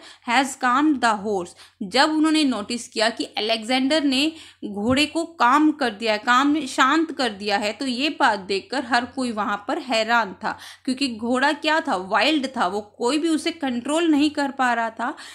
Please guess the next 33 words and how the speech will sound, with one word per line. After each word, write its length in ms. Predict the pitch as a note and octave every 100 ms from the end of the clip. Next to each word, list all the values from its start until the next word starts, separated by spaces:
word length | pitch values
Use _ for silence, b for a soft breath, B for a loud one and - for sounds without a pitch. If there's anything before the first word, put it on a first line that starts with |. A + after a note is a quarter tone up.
| B
लेकिन 280 | A3 A3+ D#4+
अलेक्जेंडर 720 | C4+ A#3+ A3+ G#3 B3+ B3+ D4
की 140 | D4 D4+
एक 380 | D4 A#3+ C#4 -
ही 100 | D#4
बात 320 | B3+ A3 A3
से 120 | -
घोड़ा 340 | B3 A3 A3 B3+
क्या 240 | C4 C#4+
हो 180 | F4+ D4+
गया? 280 | A3 F3+ - B B -
शांत 420 | - C4 B3+ A#3
हो 120 | A3+
गया। 300 | G3+ G#3 G#3+ b b b
It 180 | C4 C4
is 260 | F#4 F4 C4+
not 320 | B3 D4 D4
jumping 600 | G#3 A3 A3+ A#3+ D#4+ D#4+ C4
around 440 | G#3+ G#3 A3 G#3+
anymore। 580 | G3 F#3 F#3 G3+ C4 G#3 - b b _
King 120 | D#4+ G4+ A4+ -
Philip 320 | C4+ B3 C4+ -
and 260 | A3 G3 G3+
Queen 380 | - C4 F4+
Olympia 640 | F#4+ D4 C4 B3 C4 C4 C4+
stare 600 | - - C4 D#4+ D4+ C4
at 220 | C4 G3+
Alex-, 480 | G#3 G#3+ A3 - A3
Alexander 640 | A3 G3 B3+ B3+ C4+ F#4 -
and 240 | A3 G#3 G3
the 220 | G3 G3
horse 400 | B3+ E4 E4+ -
with 160 | A3+